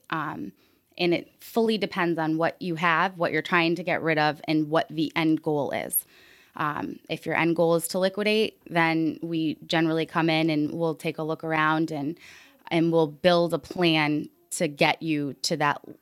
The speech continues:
point where you no longer have to liquidate. You're done with that process. Um, if your end goal is to relocate, we'll walk,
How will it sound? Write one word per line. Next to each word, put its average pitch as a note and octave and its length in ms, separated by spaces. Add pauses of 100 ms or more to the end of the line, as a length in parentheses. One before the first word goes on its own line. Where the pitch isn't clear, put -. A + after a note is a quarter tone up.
(240)
point E3+ 300
where D#3 180
you D#3 180
no D#3 180
longer C#3+ 200
have C#3+ 280
to C#3+ 200
liquidate. - 480
You're D3 140
done C#3 260
with C#3 80
that B2+ 180
process. - 540 (460)
Um, C#3 480 (160)
if D3+ 260
your D#3 220
end D#3 180
goal D#3 220
is D3+ 180
to F3+ 120
relocate, F3 580
we'll D#3+ 160
walk, D3 260